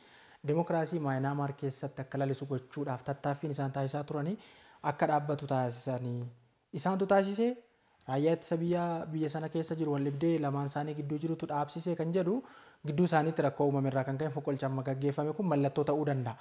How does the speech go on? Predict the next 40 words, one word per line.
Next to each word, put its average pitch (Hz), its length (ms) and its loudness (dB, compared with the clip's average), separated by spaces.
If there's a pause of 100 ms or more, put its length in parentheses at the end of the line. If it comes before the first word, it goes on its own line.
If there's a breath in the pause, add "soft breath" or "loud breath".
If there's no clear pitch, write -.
(320 loud breath)
Namoota 160 340 2
waan 151 160 0
kana 147 140 -4
xiinxalaniifis 147 640 -2
akeektuu 143 340 -2
ta'uu 143 240 2
danda'a 135 240 0
waan 147 160 -2
ta'eef, 151 240 0 (400 loud breath)
ta'us 165 240 4
garuu 160 200 4
biyyattiin, 151 520 2 (340 loud breath)
eh, 135 640 0
bakka 156 300 0
eegamte 156 400 2
sana 131 180 -2
hin 143 240 -4
geenye 117 500 -4 (540)
jedhamaati 135 380 2
kan 147 120 -2
inni 156 180 -2
jiru. 202 200 2 (540 loud breath)
Eh, 147 180 2
haalli 160 280 2
kun, 196 220 0 (260)
eh, 156 180 -2
furmaata 160 640 -2
karaa 143 500 0
nagaatiin 139 480 -2
argachuu 139 380 -4
qaba. 190 220 0
Namoonni 143 420 0
hidhaman 139 280 -2
kunneen 143 280 -2
hiikamuu 160 360 -4
qabu. 175 260 0
Dhaabbanni 139 340 -2
mootummoota 143 420 -4
gamtoomaniis, 151 500 -4
Ameerikaanis 147 580 -6